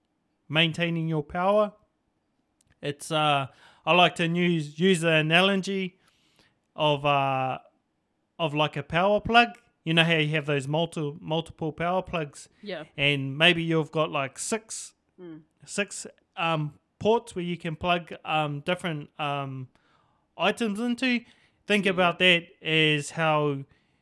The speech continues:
Speaker 1: you run your, your day-to-day operations.
Speaker 2: Mm.
Speaker 1: You've only got, like, say, six units of power to use, and once those units are filled up,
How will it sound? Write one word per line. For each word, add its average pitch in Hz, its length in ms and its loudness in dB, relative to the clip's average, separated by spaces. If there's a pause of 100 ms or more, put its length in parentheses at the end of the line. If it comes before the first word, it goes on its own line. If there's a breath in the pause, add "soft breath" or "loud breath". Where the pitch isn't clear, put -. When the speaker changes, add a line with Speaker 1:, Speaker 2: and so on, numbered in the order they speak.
(180)
Speaker 1:
you 165 260 4
run 170 320 4
your, 143 560 2 (100)
your 147 300 2
day-to-day 160 840 2
operations. 220 920 -2
Speaker 2:
Mm. 160 280 -12
Speaker 1:
You've 160 140 0
only 180 220 2
got, 160 200 0
like, 151 220 -2
say, 156 220 0
six - 380 -6
units 185 640 -2 (360)
of 151 260 -6
power 185 340 0
to 185 160 -4
use, 156 380 -4 (500 soft breath)
and 147 200 0
once 180 260 0
those 156 240 0
units 185 400 0
are 143 60 -6
filled 170 340 -2
up, 190 380 -4